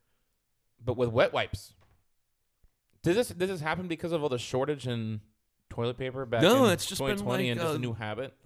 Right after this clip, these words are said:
Speaker 2: it's just been a movement people have been going towards. Apparently people want, you know, the, the, the back door hole to, you know, feel extra special when they
Speaker 1: Which
Speaker 2: clean
Speaker 1: is,
Speaker 2: it.
Speaker 1: which is fine. I'm not, like, against it. I'm just kind of,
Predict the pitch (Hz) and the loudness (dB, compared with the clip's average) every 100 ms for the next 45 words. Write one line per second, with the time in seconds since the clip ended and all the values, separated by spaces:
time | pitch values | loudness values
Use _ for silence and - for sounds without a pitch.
0 | 143 - - 165 - 165 131 139 160 - | -20 -16 -12 -10 -8 -6 -4 -6 -6 -10
1 | 156 160 160 151 139 165 170 - - 95 | -10 -8 -6 -4 -6 -6 -8 -10 -8 -8
2 | 90 - 135 143 156 - 147 143 143 143 | -8 -10 -8 -8 -10 -10 -10 -6 -6 -6
3 | 143 - 135 135 131 139 135 127 120 117 | -10 -12 -10 -6 -6 -6 -6 -6 -6 -6
4 | 113 110 104 98 - _ _ _ _ - | -8 -8 -8 -10 -16 _ _ _ _ -10
5 | 117 135 143 - 131 143 139 131 120 120 | -2 0 0 -2 -2 0 0 -2 -2 -2
6 | 120 - 120 117 113 113 113 110 107 - | -4 -4 -4 -4 -4 -4 -2 -2 -4 -8
7 | 131 127 127 - - - 147 135 - 117 | -6 -4 -4 -8 -12 -6 -2 -2 -2 -4
8 | 113 117 208 147 139 117 90 82 - 156 | -4 -2 -2 -2 -4 -4 -6 -6 -8 -8
9 | 117 - 202 262 123 113 123 - - 131 | -10 -8 -6 -4 -4 -6 -12 -16 -10 -6
10 | 175 127 120 113 113 147 185 110 - - | -4 -6 -6 -10 -8 -8 -8 -10 -10 -8
11 | 131 151 - 147 123 | -8 -8 -8 -4 -4